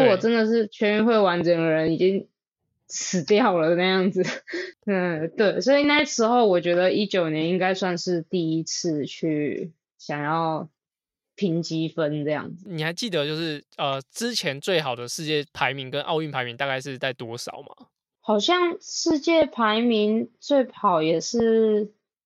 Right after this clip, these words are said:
Speaker 1: 好像有到一百一十几吗？还是，好像也跟现在差不多，就是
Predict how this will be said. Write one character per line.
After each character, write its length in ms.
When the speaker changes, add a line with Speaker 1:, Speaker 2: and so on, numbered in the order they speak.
Speaker 1:
好 100
像 160
有 60
到 200
一 140
百 760
一 180
十 240
几 280
吗？ 200
还 140
是， 260
好 100
像 220
也 140
跟 160
现 180
在 100
差 200
不 100
多， 420
就 120
是 360